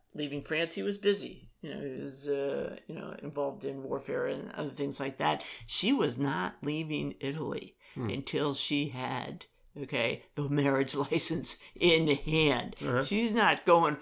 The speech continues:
Speaker 1: all the way to France with all her buckos,
Speaker 2: Hmm.
Speaker 1: um, uh,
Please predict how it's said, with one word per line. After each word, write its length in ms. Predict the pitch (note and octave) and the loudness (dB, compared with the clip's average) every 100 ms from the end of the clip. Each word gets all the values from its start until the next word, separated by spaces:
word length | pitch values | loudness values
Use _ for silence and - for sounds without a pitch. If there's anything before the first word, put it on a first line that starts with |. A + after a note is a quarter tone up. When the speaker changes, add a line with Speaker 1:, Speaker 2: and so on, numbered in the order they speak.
| - | -8
Speaker 1:
all 260 | - E3 F3 | 0 6 6
the 120 | D3+ | 6
way 200 | D3 C#3+ | 4 4
to 120 | C#3+ | 4
France 420 | - D3+ C#3 - - - | -2 0 0 -2 -8 -8
with 240 | D3+ D#3 D3 | 0 0 2
all 180 | C#3 | 2
her 200 | C#3+ C#3+ | 4 2
buckos, 720 | C3 C3 C3 B2 A#2 C#3+ - - | 2 0 2 2 0 -2 -4 -4
Speaker 2:
Hmm. 140 | B2+ A2+ G2 | 0 0 0
Speaker 1:
um, 600 | C#3+ C3 B2+ A#2 - C#3+ - - - _ - - - | -2 0 0 -2 -2 -4 -10 -20 -20 _ -20 -10 -4
uh, 460 | D3+ C#3 C#3 C#3+ | -2 0 -2 -2